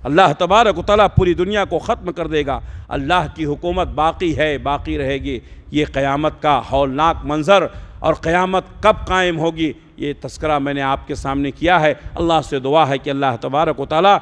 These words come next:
हमें क़यामत के फितनों से महफूज रखे। अल्लाह तबारक व तआला मरने के बाद की ज़िंदगी की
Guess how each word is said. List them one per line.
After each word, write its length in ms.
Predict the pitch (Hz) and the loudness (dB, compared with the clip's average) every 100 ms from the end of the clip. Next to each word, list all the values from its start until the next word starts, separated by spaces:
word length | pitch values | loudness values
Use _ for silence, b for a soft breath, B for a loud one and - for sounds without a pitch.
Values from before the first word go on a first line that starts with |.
| B B - | B B -8
हमें 200 | 156 151 | -6 -6
क़यामत 460 | 156 139 139 139 - | -6 -6 -4 -6 -10
के 80 | 135 | -14
फितनों 340 | - - 147 | -14 -12 -12
से 120 | 123 | -10
महफूज 520 | 131 123 110 185 220 143 | -10 -10 -8 -6 -4 -4
रखे। 360 | 135 - 107 - - - - - - - - - b b b - | -6 -6 -8 -8 -18 -20 -20 -14 -12 -10 -14 -20 b b b -2
अल्लाह 280 | 143 156 135 | 2 2 2
तबारक 460 | 147 156 175 160 | 0 2 2 0
व 60 | 160 | -2
तआला 400 | 160 180 165 - | 0 4 2 2
मरने 340 | 139 151 160 156 | -4 -4 -4 -4
के 160 | 147 | -4
बाद 340 | 135 143 143 - | 0 0 0 -4
की 100 | 139 | -8
ज़िंदगी 460 | 127 139 147 160 | -4 -4 -6 -6
की 240 | 165 147 | -6 -6